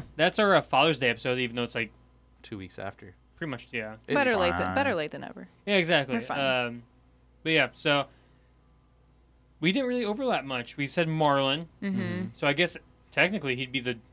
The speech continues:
Speaker 1: best dad
Speaker 3: Technically.
Speaker 2: Yeah.
Speaker 1: because we
Speaker 3: Yeah.
Speaker 1: said him the most.
Speaker 3: Yeah.
Speaker 1: Um,
Speaker 2: Uh,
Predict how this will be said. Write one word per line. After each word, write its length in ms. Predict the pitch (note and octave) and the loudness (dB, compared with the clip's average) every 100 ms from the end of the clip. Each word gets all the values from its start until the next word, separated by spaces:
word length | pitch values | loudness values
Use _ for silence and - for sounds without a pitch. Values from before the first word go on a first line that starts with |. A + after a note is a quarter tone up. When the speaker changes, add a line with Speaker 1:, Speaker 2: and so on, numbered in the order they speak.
| - | 0
Speaker 1:
best 300 | A#2+ A#2+ A#2 | 0 0 -2
dad 520 | A#2+ C#3+ A2 A2+ B2 | 2 2 2 -4 -10
Speaker 3:
Technically. 460 | - F3 F3 - C3 | -12 -12 -14 -16 -12
Speaker 2:
Yeah. 120 | G#2 | -8
Speaker 1:
because 200 | A#2 B2+ | -6 -6
we 60 | B2 | -6
Speaker 3:
Yeah. 40 | |
Speaker 1:
said 160 | - B2 | -2 -2
him 80 | A#2+ | -2
the 60 | A#2 | -6
most. 400 | B2+ B2+ B2+ - | -6 -8 -12 -16
Speaker 3:
Yeah. 200 | F3 D#3+ F#3 _ _ _ C#3 | -14 -14 -16 _ _ _ -2
Speaker 1:
Um, 380 | B2+ B2 A#2+ | 0 0 -2
Speaker 2:
Uh, 60 | - | -10